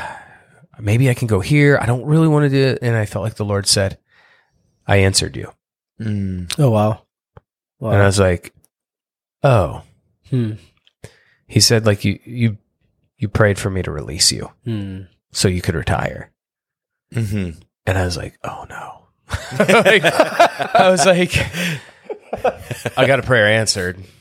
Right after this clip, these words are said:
Speaker 1: like,
Speaker 3: Yeah.
Speaker 1: very clear.
Speaker 3: Yeah.
Speaker 1: And I started thinking, and I was like, "What am I chasing?
Speaker 3: Hmm.
Speaker 1: Like, am I chasing a ring?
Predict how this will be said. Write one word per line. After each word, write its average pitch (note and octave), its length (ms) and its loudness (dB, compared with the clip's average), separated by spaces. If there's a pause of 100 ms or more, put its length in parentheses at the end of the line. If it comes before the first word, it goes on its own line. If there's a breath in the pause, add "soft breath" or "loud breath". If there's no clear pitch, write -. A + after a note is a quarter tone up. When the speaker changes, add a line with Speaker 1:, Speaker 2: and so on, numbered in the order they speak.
(120)
Speaker 1:
like, G#2 180 2
Speaker 3:
Yeah. G2+ 380 -8
Speaker 1:
very A2+ 380 4
clear. E2+ 440 -4 (140)
Speaker 3:
Yeah. G#2 420 -10 (260)
Speaker 1:
And G2 420 2 (540)
I G#2+ 60 2
started A#2 360 2
thinking, G#2+ 520 0
and F2 260 -8 (800)
I G#2 40 0
was G2+ 80 2
like, G2+ 120 4
"What A2 140 2
am C#3+ 60 2
I E3 100 0
chasing? - 580 -4 (460)
Speaker 3:
Hmm. A#2+ 180 -6 (600)
Speaker 1:
Like, G2+ 120 -6
am F#2 80 -4
I E2+ 80 -6
chasing A2+ 380 -2
a E2 80 -4
ring? B2+ 440 0